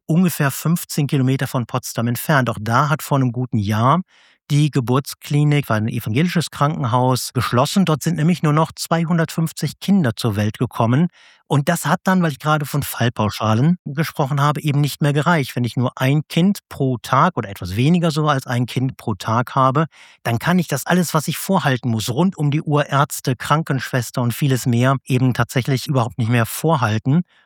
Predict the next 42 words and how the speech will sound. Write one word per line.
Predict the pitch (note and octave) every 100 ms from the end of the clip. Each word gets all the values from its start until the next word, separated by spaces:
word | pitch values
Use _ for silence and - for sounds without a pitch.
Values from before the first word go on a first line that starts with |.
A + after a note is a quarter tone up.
| _
Und | D3+ E3+ E3
vielleicht | - - -
noch, | A#2 -
um | D#3+ D#3+
in | C#3
diesem | B2 C3
Beispiel | C3 - C#3 B2+
Brandenburg | - D#3+ C3+ B2 -
zu | A#2+
bleiben, | G#2+ A2+ D3+ D#3
Strausberg, | - A2 A2+ F#3 - E3+ E3
das | - -
ist | D#3 -
dann | C3+
so, | A#2 B2 C3 C3+ G#2+
ja, | - A#2
dreißig, | B2+ A2 A#2+ C3 B2+
vierzig | - C3 C3+
Minuten | A2+ A2+ A2 A#2+
ungefähr | A2 A2 A2+ G#2+
von | - A2
Potsdam | A2+ A2 - A2+
entfernt. | A2 - A2+ B2 - _ - _ -
Da | A#2 C3
hat | C#3+ -
das | D3
Krankenhaus | - D#3+ D3 D3+
beziehungsweise | - - C#3+ C3+
die | B2+
Geburtshilfe | A#2+ A#2+ B2+ - D3+ D3 - D3 -
im | C3 C3 C3
vergangenen | C3 A#2 F3 G#3+ C3+
Jahr | B2 -
ebenfalls | F#3+ G3+ C#3 A2+ A#2 -
geschlossen. | B2 - C3 - E3
Da | C3+
waren's | A#2+ C#3 -
nämlich | D3 C#3+
nur | C#3
noch | C3+ C3
hundertsiebenundsiebzig | C3+ C3+ A2+ A2+ C3 A#2+ G#2+ A2 - A2 -
Kinder. | D#3+ F3 G3